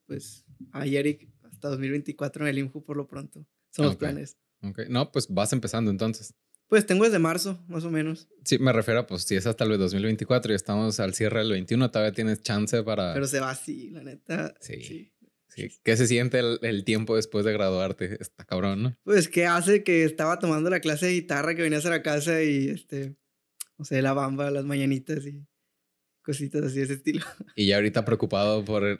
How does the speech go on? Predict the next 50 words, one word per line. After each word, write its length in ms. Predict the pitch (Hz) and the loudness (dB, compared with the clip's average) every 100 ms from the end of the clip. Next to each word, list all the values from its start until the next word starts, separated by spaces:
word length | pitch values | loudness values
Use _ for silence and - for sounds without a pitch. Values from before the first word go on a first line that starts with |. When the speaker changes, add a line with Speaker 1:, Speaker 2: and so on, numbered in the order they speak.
| 127 | 0
Speaker 2:
por 160 | 117 | 2
el 80 | 95 | 2
estado, 380 | 87 - 101 92 | 0 -2 -2 -2
¿no? 160 | 104 101 | -2 2
Por 80 | |
Speaker 1:
Ya 60 | 143 | 2
Speaker 2:
todo 60 | 139 | 4
lo 40 | 147 | 2
Speaker 1:
ahorita 200 | 160 156 | 0 -2
Speaker 2:
que 40 | |
Speaker 1:
preocupado 560 | 165 151 135 143 147 151 | 0 0 0 0 0 0
por 220 | 160 147 | 0 0
la, 440 | 143 139 135 135 135 | 0 -2 -4 -6 -2
sí, 200 | 147 156 | 2 2
por 160 | 175 | 2
no 100 | 160 | 0
quedarme 260 | 160 165 175 | 2 0 0
pelón 360 | 160 147 156 170 | 0 0 0 0
ahí 120 | 160 | 0
donde 160 | 170 156 | 2 0
estoy 800 | - 156 170 156 139 143 - - _ | -2 0 2 2 0 -6 -14 -20 _
y, 100 | 160 | 0
y, 40 | 139 | 0
este, 440 | 135 139 139 147 _ _ _ | 0 -4 -4 -6 _ _ _
y 80 | 143 | -8
atender 360 | 135 131 131 135 | -8 -8 -10 -12
a 20 | |
la 80 | - | -14
juventud 500 | 147 143 139 160 147 | -14 -14 -14 -14 -14
en 80 | |
la 60 | 143 | -8
medida 180 | 139 139 | -2 0
de 40 | |
lo 100 | 143 | 0
posible. 500 | 143 131 139 135 143 _ _ _ _ _ _ | 0 -2 -2 -4 -8 _ _ _ _ _ _
Speaker 2:
No, 340 | 123 117 120 - _ - 131 | -10 -6 -6 -6 _ -12 2
quedarse 380 | 135 135 139 156 | 6 6 4 4
pelón 340 | 139 127 135 | 4 4 4
es 140 | 135 | 2
así, 280 | 139 127 139 | 2 4 2
eh, 340 | 135 131 123 110 | 4 4 2 0
¿va 240 | 117 113 120 | -4 2 4
a 40 | |
suceder 440 | 131 131 113 101 110 | 4 4 4 4 2
o 60 | |
no 100 | 98 | 2
va 100 | - | 2
a 60 | - | 2
suceder? 500 | 117 113 95 104 | 2 2 4 4
<laughs> 60 | - | 4